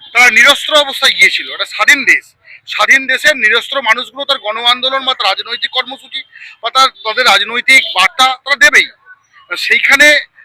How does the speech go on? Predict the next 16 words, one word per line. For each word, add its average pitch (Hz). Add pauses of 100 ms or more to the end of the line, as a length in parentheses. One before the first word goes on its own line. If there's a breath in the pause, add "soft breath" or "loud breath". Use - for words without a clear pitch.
(180)
এতটা 220
অসহিষ্ণু 269
হয়ে 220
যায়। 196
আচ্ছা, 269
আপনারা 277
যারা 277
সাংবাদিক 240
বন্ধু 226
আছে, 220
আপনারা 233
বলুন 240
তো, 240 (500 loud breath)
আমাদের 277
সরকার 220
চলছে, 131